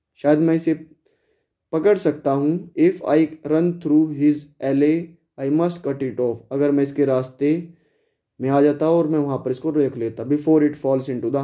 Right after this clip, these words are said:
harbor, इसको हार्बर में गिरने से पहले। So option number first, second and third तीनों ही नहीं है। Option number fourth is correct। Oh,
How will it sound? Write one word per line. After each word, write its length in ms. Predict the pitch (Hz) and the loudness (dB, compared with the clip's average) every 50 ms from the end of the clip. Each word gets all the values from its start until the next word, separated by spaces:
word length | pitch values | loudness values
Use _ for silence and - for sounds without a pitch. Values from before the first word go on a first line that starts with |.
| 139 | -2
harbor, 320 | 120 117 113 110 113 110 101 - - _ - | -4 -4 -4 -4 -6 -8 -8 -10 -14 _ -20
इसको 220 | - - - 147 | -8 -4 -2 -2
हार्बर 680 | 135 135 127 123 120 120 135 131 131 127 - - _ _ _ - | 0 0 0 0 2 2 2 2 0 -2 -6 -12 _ _ _ -12
में 120 | 120 120 104 | -12 -6 -4
गिरने 240 | 123 110 120 123 120 | -4 -2 -2 -2 -2
से 160 | 120 160 165 | -2 -2 -4
पहले। 480 | 165 - 131 120 110 107 104 101 104 - _ _ _ _ _ _ _ _ _ _ _ _ _ _ _ _ _ _ _ _ _ _ _ _ _ _ _ _ _ _ | -2 -4 -4 -4 -4 -4 -6 -6 -8 -12 _ _ _ _ _ _ _ _ _ _ _ _ _ _ _ _ _ _ _ _ _ _ _ _ _ _ _ _ _ _
So 160 | - 170 175 | 2 2 4
option 180 | 170 175 202 185 | 4 2 2 0
number 200 | 190 180 170 175 | 2 2 2 2
first, 460 | 180 175 175 175 170 175 175 175 170 165 | 2 0 2 2 2 2 2 2 0 -2
second 260 | 147 139 143 151 147 | -2 -2 0 -2 -2
and 180 | 147 143 139 139 | 0 -2 -2 -4
third 280 | 143 135 143 143 139 139 - - _ _ _ _ - | -2 -2 0 0 -2 -4 -8 -16 _ _ _ _ 0
तीनों 260 | 147 156 165 165 165 | 0 2 2 2 2
ही 60 | 165 | 2
नहीं 200 | 156 147 147 151 | 2 2 0 0
है। 220 | 151 151 147 151 | -2 -4 -6 -8
Option 300 | - 123 131 - - 143 | -10 -10 -10 -6 -4 -4
number 360 | 147 139 131 127 135 139 135 135 - - _ _ _ _ _ - | -2 -2 -2 -2 -2 -2 -4 -4 -8 -12 _ _ _ _ _ 0
fourth 220 | 143 151 151 147 | 2 2 2 0
is 100 | 139 - - | -4 -6 -6
correct। 400 | - 123 123 127 127 - - _ _ _ _ _ - | -6 -4 -2 -2 -4 -6 -10 _ _ _ _ _ 2
Oh, 260 | 143 151 165 170 175 | 4 4 4 4 0